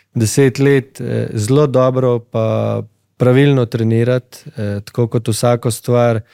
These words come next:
Eh, in takrat nekje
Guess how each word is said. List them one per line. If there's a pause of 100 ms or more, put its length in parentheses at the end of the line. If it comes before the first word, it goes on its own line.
(400)
Eh,
in
takrat (380)
nekje